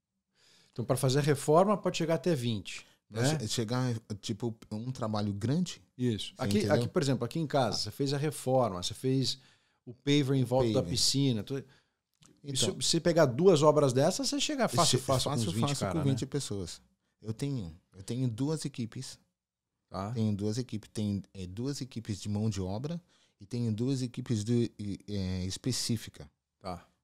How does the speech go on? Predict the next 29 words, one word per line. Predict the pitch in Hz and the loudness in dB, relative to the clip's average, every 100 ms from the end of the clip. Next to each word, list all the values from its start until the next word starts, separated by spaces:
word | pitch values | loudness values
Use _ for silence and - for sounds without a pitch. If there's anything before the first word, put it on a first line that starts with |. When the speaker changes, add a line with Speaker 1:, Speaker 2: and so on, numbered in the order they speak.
| _ | _
Speaker 2:
De | 85 101 98 90 78 - | -8 -4 -2 -4 -6 -8
equipamento | 95 110 - 92 110 135 143 131 131 127 120 113 | -8 -8 -4 0 2 2 0 0 -2 0 -2 -2
e | 104 104 101 98 | -4 -2 -2 -2
o | |
Diamond | 98 98 92 85 | -2 -2 -2 -4
Bright. | - - - - _ _ _ _ | -8 -16 -18 -20 _ _ _ _
Você | |
Speaker 1:
Tá. | - 82 | -10 -8
Speaker 2:
entendeu? | 76 87 104 131 - _ _ _ _ _ _ _ | -6 -6 -4 -4 -8 _ _ _ _ _ _ _
Speaker 1:
Equipamento | - 110 156 165 139 131 113 - 107 | -10 -4 2 4 4 4 2 -2 -6
e | 123 | -4
Diamond | 117 117 127 123 | -2 0 0 0
Bright | 123 143 208 208 - | 2 2 2 -2 -6
é | 151 | -2
reforma. | 160 170 - 107 87 73 76 - | 0 -2 0 0 0 -6 -14 -10
Speaker 2:
Exato. | 110 95 95 | -6 -4 -2
Speaker 1:
Agora, | 131 127 110 | 2 2 2
pra | - 175 | 2 0
fazer | - 156 131 196 | 2 2 4 4
a | |
rota, | 170 139 135 127 | 4 4 2 2
só | - | -2
fazer | 147 151 131 | 0 0 2
a | |
limpeza, | 131 117 - 156 180 | 2 0 2 0 2
você | 165 | 0
tem | 170 180 | 0 0
dois. | 131 131 | 4 4
É | 113 | 4